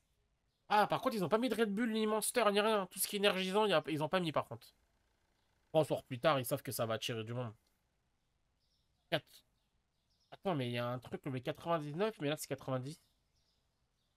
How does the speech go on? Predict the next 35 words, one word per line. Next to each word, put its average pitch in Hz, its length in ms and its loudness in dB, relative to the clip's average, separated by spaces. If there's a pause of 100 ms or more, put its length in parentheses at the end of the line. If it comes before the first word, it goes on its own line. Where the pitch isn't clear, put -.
(280)
Encore 135 280 -4
de 127 40 -4
la 127 120 0
bière, 139 260 -2
du 123 140 -6
vin, 139 180 -2
du 127 80 -4
whisky. 139 580 -8 (1700)
Encore 127 100 -10
du 120 120 -12
sucre. - 340 -12 (120)
Quatre-vingt-dix 165 600 -4 (100)
là, 185 240 -2
et 180 60 -4
l'agrandissement, 143 560 -4
c'est 160 100 -12
combien ? 175 320 -6 (1120)
Quatre-vingt-dix-neuf. 123 880 -4 (200)
Oh, 220 360 -2 (180)
cent - 460 2
soixante - 640 -4
mille! 202 460 -4 (800)
Moi, 165 160 2
j'imagine 131 440 -2
même 160 100 -2
pas 190 100 0
quand - 120 -8
tu - 100 -12
dois 160 120 -2
faire 156 180 -2
un 143 100 2
restockage 190 640 2
dans 170 80 0
le 175 80 0
magasin. 180 480 0